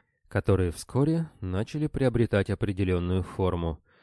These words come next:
Ещё через несколько мгновений экран показал интерьер большой открытой комнаты. Казалось, мы смотрим в широкий проход склада. Справа от прохода был ряд контейнеров, наполненных чем-то похожим на крупный гравий.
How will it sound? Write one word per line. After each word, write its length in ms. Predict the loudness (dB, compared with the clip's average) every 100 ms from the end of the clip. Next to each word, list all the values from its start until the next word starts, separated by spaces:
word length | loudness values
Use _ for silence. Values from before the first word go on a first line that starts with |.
| _ _ -14
Ещё 380 | -6 -6 -2 0
через 320 | 2 2 2
несколько 500 | 0 0 0 -4 -2
мгновений 840 | -2 -2 -2 0 0 0 -2 -2 -4
экран 320 | -2 -2 -2
показал 480 | -4 -2 2 2 2
интерьер 580 | -2 -2 -4 -2 -2 -2
большой 520 | -2 -4 -2 0 0
открытой 440 | 0 -4 -6 -4 -4
комнаты. 640 | 0 0 0 -4 -10 -18 _ _ _ _ _ _ _ _
Казалось, 580 | -12 -8 -6 -4 -6 -4
мы 120 | -4
смотрим 500 | -2 0 0 0 -2
в 80 | -2
широкий 460 | 0 2 2 0
проход 460 | -2 -2 0 -2 -2
склада. 580 | -6 2 4 4 2 -6 _ _ _ _ _ _ _
Справа 520 | -20 -8 -2 0 0 -2
от 100 | -4
прохода 500 | -6 -4 -2 0 2
был 220 | 2 4
ряд 240 | 2 0
контейнеров, 800 | -2 -4 0 0 2 2 0 -2
наполненных 640 | -6 -4 -4 -2 -2 -4 -6
чем-то 400 | -4 -2 -2 -6
похожим 540 | -6 -4 -4 -2 -4
на 160 | -4 -2
крупный 400 | -4 -2 -2 0
гравий. 580 | 2 2 2 0 -4